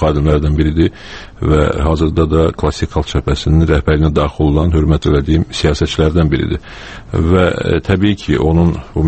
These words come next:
məsələyə pessimist yanaşmasını mən başa düşürəm, çünki birləşmək elə asan bir məsələ deyil.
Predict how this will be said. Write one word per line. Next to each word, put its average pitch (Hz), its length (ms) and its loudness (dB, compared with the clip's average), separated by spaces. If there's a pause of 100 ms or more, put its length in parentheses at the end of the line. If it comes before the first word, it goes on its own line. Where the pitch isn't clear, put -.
məsələyə 78 600 0
pessimist 85 440 0
yanaşmasını 80 640 2
mən 76 80 2
başa 80 240 0
düşürəm, 82 400 0
çünki 76 240 0 (560)
birləşmək 85 720 0
elə 85 160 2
asan 80 240 0
bir 78 160 2
məsələ 73 340 0
deyil. 69 260 0